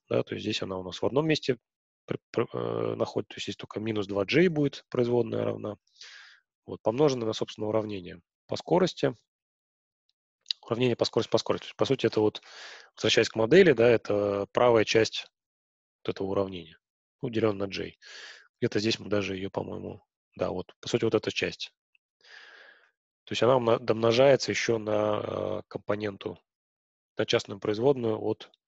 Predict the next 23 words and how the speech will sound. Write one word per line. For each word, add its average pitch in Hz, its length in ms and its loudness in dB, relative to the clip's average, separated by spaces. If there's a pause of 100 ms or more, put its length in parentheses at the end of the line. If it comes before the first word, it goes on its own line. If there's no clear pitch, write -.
(360)
вот - 100 -6
этой 104 140 -4
функции 160 400 -4
по 113 400 -2 (760)
вот 113 100 0
этой 107 140 -2
переменной, 95 460 -8
то - 80 -18
есть - 120 -18
минус 104 220 -8
два 98 200 -4
джей. 90 340 -10 (500)
Вот, - 180 -2
и 160 80 4
то 139 120 6
же - 60 0
самое 123 260 4
по 120 140 4
Z, 170 220 6 (800)
то - 100 -8
есть, - 260 -8
э, 98 200 -2
Z 113 140 4